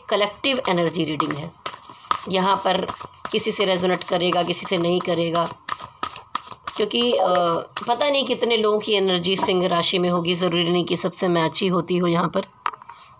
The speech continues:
तो आपसे कहूँगी कि अगर आप अपनी personal reading करवाना चाहते हैं, ठीक है,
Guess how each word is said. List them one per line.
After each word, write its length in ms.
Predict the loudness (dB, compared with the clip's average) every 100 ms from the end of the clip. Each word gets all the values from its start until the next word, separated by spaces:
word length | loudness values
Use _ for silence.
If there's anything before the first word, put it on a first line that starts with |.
| -20 _ -20 -20 -20 -20 -20 -18 -6
तो 120 | -2
आपसे 300 | 0 0 -4
कहूँगी 340 | -2 0 2 0
कि 260 | 0 -2 -2 -10 -18 -2
अगर 220 | 2 4
आप 100 | 2
अपनी 160 | 2 -2
personal 400 | 0 0 2 0
reading 320 | 2 2 2
करवाना 360 | 0 -2 -2 -4
चाहते 320 | -4 -4 -4
हैं, 140 | -10 -12 -18 -20 -20 -20 -14
ठीक 160 | -12
है, 240 | -12 -16